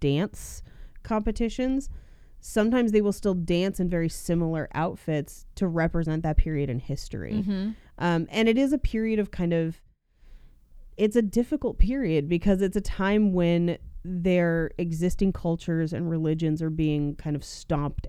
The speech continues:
Speaker 1: out. And there are very few things that they get to hold on to from that time, and the dance is one of them. Uh, and it's, it's rough. When, when the missionaries arrive in the eighteen thirties,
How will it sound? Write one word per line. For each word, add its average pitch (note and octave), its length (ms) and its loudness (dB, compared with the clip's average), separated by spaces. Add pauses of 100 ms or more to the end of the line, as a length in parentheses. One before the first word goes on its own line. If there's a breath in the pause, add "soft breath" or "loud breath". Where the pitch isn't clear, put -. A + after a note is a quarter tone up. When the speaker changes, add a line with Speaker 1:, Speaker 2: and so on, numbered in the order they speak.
Speaker 1:
out. D3 480 -2 (580 soft breath)
And E3+ 240 2
there E3+ 220 4
are E3+ 40 2
very E3+ 260 0
few E3 180 0
things E3 240 0
that E3 120 -4
they D#3+ 80 0
get D#3+ 160 -4
to F3 60 -2
hold D3 320 -4
on C#3 220 0
to C3+ 380 -2
from D3 180 -2
that C3 180 -2
time, D3 480 -2
and D3 260 -4
the D3+ 80 -4
dance C#3+ 380 0
is C3 160 -6
one C3+ 280 -4
of F3 140 -4
them. C4 280 0 (580 soft breath)
Uh, D3+ 460 0
and D3 500 -2 (240)
it's, - 480 2 (540)
it's A#3+ 260 4
rough. E3+ 540 0
When, G#3 320 6
when A#3+ 160 8
the A#3+ 60 6
missionaries C4+ 500 4
arrive F#3 400 6
in F3+ 60 0
the - 120 -2
eighteen E3+ 640 2 (720)
thirties, E3 920 2